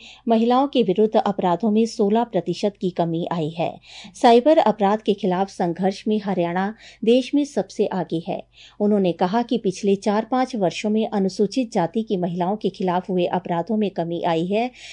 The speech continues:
राज्यपाल ने जानकारी दी कि पुलिस बल के आधुनिकीकरण पर तीन सौ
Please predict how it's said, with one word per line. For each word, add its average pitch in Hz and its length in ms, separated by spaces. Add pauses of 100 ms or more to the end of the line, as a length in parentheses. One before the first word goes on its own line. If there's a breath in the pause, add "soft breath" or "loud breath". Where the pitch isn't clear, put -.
(140 loud breath)
राज्यपाल 277 520
ने 285 140
जानकारी 180 560
दी 185 280 (240 loud breath)
कि 254 100
पुलिस 269 400
बल 190 160
के 226 180
आधुनिकीकरण 208 840
पर 208 180
तीन 208 280
सौ 254 200